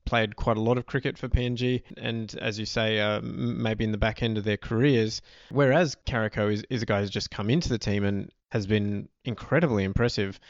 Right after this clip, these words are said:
early on, and just offers a bit of a variety with, you know, his left arm, uh, finger spin is something that P N G, I mean, yes, they have Asad Vala bowling off spin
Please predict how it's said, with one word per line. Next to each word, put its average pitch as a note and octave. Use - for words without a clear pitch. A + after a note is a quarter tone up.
early A#2
on, A2+
and C3
just D#3+
offers G3+
a D#3+
bit C#3
of B2+
a A2+
variety A#2+
with, D3+
you C#3
know, A#2+
his A#2+
left C#3
arm, A2+
uh, A2
finger C3+
spin A#2+
is A2
something A2+
that G#2
P -
N A2+
G, G#2
I -
mean, G#2+
yes, A2+
they G#2
have G#2+
Asad -
Vala G#2+
bowling G#2
off A#2
spin A2+